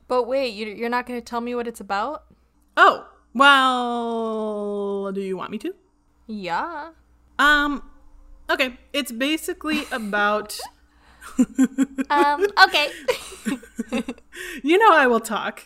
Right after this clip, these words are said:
Speaker 2: If you ever want me to just talk, I will always
Speaker 1: I'll
Speaker 2: talk.
Speaker 1: tell you to stop when I want you to stop.
Speaker 2: I will keep it brief. It is about, uh, a Hollywood stuntman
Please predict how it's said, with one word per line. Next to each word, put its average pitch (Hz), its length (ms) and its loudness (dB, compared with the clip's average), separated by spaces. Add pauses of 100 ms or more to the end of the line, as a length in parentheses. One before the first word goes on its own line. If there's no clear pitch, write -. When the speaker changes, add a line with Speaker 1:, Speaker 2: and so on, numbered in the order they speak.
(160)
Speaker 2:
If 226 140 -8
you 285 100 -2
ever 240 160 -4
want 196 160 -4
me 196 60 -8
to 190 60 -6
just - 160 -18
talk, - 240 -12
I 202 80 -6
will 202 100 -10
always - 280 -12
Speaker 1:
I'll 208 140 2
Speaker 2:
talk. - 80 -12
Speaker 1:
tell 262 200 0
you 247 160 -4
to 190 120 -6
stop 196 560 -4
when 170 140 -6
I 151 140 -6
want 160 280 -6
you 135 80 -14
to 160 100 -14
stop. - 440 -10 (680)
Speaker 2:
I 226 100 0
will 240 120 -4
keep 269 240 -6
it 254 60 -10
brief. - 440 -14
It 233 120 0
is 240 140 -4
about, 233 560 2 (120)
uh, 196 500 0
a - 60 -2
Hollywood 262 520 0
stuntman 262 840 -2